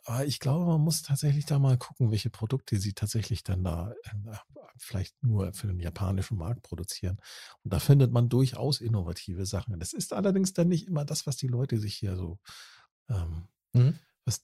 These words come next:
Speaker 1: was die Synthesizer-Nerds sich hier in Deutschland so wünschen, ne?
Speaker 2: Richtig. Nee, aber jetzt nochmal drauf zurückzukommen, also es gab ja auch dieses Supermonster, also flächenmäßig, das war ja der D X eins.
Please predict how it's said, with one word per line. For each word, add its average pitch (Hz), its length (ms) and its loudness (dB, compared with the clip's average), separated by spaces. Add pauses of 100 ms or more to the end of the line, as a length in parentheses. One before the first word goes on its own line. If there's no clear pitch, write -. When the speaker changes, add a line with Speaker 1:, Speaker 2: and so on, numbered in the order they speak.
(100)
Speaker 1:
was 101 140 2
die 113 100 0
Synthesizer-Nerds 107 960 4
sich 107 120 -2
hier 104 140 -2
in 98 100 -2
Deutschland 95 380 -2
so 76 140 -8
wünschen, 76 340 -10
ne? 85 160 -8 (960)
Speaker 2:
Richtig. 95 500 -2 (1700)
Nee, 104 160 8
aber 95 240 6
jetzt - 520 0
nochmal 104 280 4
drauf - 300 -2
zurückzukommen, 117 680 2
also 98 300 2 (960)
es - 220 -2
gab 113 280 6
ja 113 40 8
auch 101 100 4
dieses 101 340 2
Supermonster, 113 1000 6
also 95 220 4
flächenmäßig, 98 840 4
das - 220 -8
war 95 80 2
ja 92 120 4
der 90 260 0
D - 260 2
X - 220 -6
eins. 104 520 4